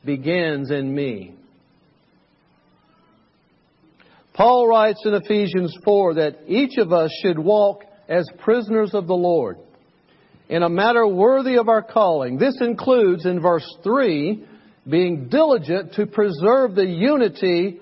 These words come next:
of the Spirit in the bond of peace. So I must ask myself,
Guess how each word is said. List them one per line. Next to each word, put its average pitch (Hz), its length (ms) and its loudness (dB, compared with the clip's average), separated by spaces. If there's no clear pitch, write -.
of 165 200 0
the 170 100 -4
Spirit 214 400 0
in 170 120 -2
the 160 80 0
bond 170 360 -2
of 175 140 -8
peace. 151 360 -6
So 175 180 0
I 214 100 2
must 226 260 -2
ask 220 280 2
myself, 151 560 -2